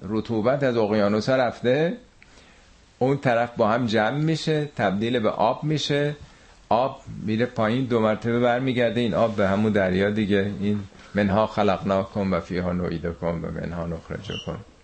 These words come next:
اینم باز یه سیستمه. اما سیستم چهارم، آتش. «افرأیتم النار التی تورون»،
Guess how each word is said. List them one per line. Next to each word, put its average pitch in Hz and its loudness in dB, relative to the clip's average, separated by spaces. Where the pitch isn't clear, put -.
اینم 127 2
باز 127 0
یه 135 0
سیستمه. 117 -2
اما 147 4
سیستم 143 -2
چهارم، 90 2
آتش. 95 0
«افرأیتم 170 2
النار 170 4
التی 117 2
تورون»، 90 0